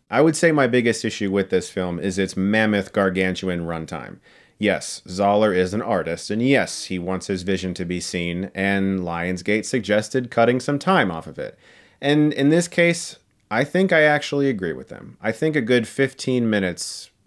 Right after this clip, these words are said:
could have been taken out of this movie and wouldn't really have affected the narrative.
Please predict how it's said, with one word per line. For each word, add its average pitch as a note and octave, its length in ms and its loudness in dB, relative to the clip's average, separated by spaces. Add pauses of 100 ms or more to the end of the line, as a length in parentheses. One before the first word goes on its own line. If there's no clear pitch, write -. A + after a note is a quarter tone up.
(240)
could B2 100 0
have G#2+ 100 2
been G2 140 0
taken F#2+ 320 -2
out F2 160 -4
of E2 80 -8
this E2+ 220 -10
movie F2 320 -6
and G#2 260 -2
wouldn't E3 240 -2
really D#3 240 4
have B2+ 160 0
affected G#2+ 420 0
the G2 80 0
narrative. G2 540 0